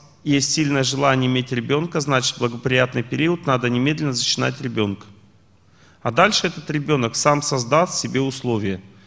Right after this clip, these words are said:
Вы не понимаете, что когда ребёнок в лоно приходит, он сам защищает свою судьбу.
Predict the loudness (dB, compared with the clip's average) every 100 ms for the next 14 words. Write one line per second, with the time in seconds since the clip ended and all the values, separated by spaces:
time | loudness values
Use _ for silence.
0 | _ -2 -2 -2 -2 2 2 0 -4 2
1 | 2 2 2 0 0 0 2 2 2 -2
2 | -2 0 0 -2 -10 -20 -12 -2 0 2
3 | 2 2 0 2 2 2 -2 -2 -2 -6
4 | -4 -2 -2